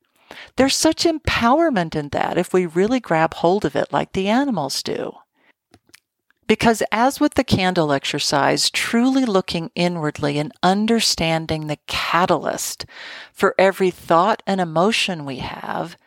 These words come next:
that usually doesn't feel good, we can, at the very least, decrease a good amount of blaming, justifying, and defending of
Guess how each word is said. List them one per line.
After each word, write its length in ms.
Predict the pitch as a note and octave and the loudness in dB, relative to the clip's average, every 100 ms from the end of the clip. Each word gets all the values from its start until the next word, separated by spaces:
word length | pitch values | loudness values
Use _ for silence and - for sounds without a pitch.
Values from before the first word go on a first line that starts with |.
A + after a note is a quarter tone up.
| _ - - _ | _ -20 -20 _
that 180 | G3 - | 0 2
usually 460 | G#3 A3+ - A3 F#3 | -2 0 2 0 0
doesn't 480 | - F3+ - G3 | 2 2 2 -2
feel 300 | - D3 B2+ | -2 -4 -4
good, 420 | - - B2+ E3+ - | -4 -4 0 0 -2
we 160 | F#3+ A3 | 0 0
can, 500 | - - C4 C#4 C4 | 0 0 4 4 4
at 220 | G3 - | 0 0
the 100 | G3+ | -4
very 520 | E3+ E3 G3+ A#3+ C#4 | -2 -2 2 2 2
least, 920 | C4+ A3+ G#3+ B3 C#4+ E3 - - - - _ - - _ - | -2 -2 0 0 -2 -4 -6 -8 -8 -12 _ -20 -20 _ -4
decrease 920 | A3+ - - C#4 E4 D#4 E3 - - _ | -2 -2 -2 2 2 0 -4 -4 -8 _
a 60 | F3+ | 0
good 260 | - G3+ | 4 4
amount 480 | G#3+ F#3 D#3 D#3+ - | 4 2 2 2 0
of 200 | D#3 C#3+ | -4 -4
blaming, 440 | - E3 F#3+ G#3+ A3 | 0 2 2 0 2
justifying, 760 | E3+ D#3+ E3+ - D3+ D3+ D3+ D#3+ | 0 0 -6 -4 -2 -2 -4 -8
and 140 | D#3 D3 | -10 -6
defending 640 | D3 - D#3 D3 C#3 C#3+ | -8 -4 -4 -4 -8 -6
of 180 | D3 | -10